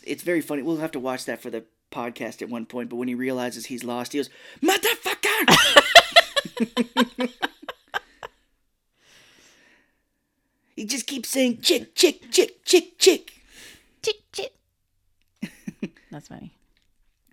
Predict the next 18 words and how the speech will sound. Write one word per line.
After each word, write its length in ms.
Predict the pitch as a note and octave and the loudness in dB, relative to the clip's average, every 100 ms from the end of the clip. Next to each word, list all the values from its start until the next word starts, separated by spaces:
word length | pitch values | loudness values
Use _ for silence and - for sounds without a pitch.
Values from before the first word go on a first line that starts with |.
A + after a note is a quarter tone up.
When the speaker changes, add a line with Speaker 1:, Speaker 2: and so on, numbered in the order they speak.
| _ _ - - - _ | _ _ -20 -20 -20 _
Speaker 1:
So 220 | - F3 | 2 4
this 200 | G3 G3 | 4 2
roommate, 540 | G3 F#3 D#3+ D3 - - | -2 0 0 -2 -4 -8
Loony 300 | C#3+ D#3 D#3+ | -2 0 0
Lisa, 400 | D3 C#3 C3+ B2+ | 0 -2 -2 -2
is 160 | B2 - | -4 -6
super 260 | G3 E3+ | -6 -6
pissed 300 | D#3+ D#3 - | -4 -6 -4
off 160 | C#3 C#3 | -8 -8
at 80 | - | -10
Skye 300 | - B2+ B2+ | -4 -4 -4
for 120 | B2+ | -6
not 200 | B2+ - | -8 -8
telling 260 | - C3+ C3+ | -6 -4 -4
her 60 | |
where 160 | B2+ B2+ | -4 -4
she 180 | A#2+ B2+ | -6 -6
was. 580 | C3 B2 A#2+ A#2+ A#2+ | -4 -4 -4 -6 -10